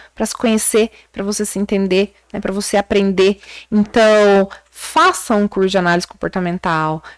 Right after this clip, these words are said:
né, faça uma mentoria, escolha um profissional,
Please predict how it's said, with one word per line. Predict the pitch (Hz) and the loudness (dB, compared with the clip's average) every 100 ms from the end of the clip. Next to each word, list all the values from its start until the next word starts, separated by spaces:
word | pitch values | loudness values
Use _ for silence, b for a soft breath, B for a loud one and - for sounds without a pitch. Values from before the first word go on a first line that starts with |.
| - | -8
né, | 220 | -8
faça | - - 330 349 - | -6 -2 0 0 0
uma | 226 208 | 2 2
mentoria, | 196 202 196 185 185 180 185 | 2 0 0 0 0 0 0
escolha | - - - 262 302 269 | -2 -8 -4 2 4 4
um | 240 | 4
profissional, | 202 196 - 196 185 180 175 170 | 0 -2 -2 0 2 2 2 0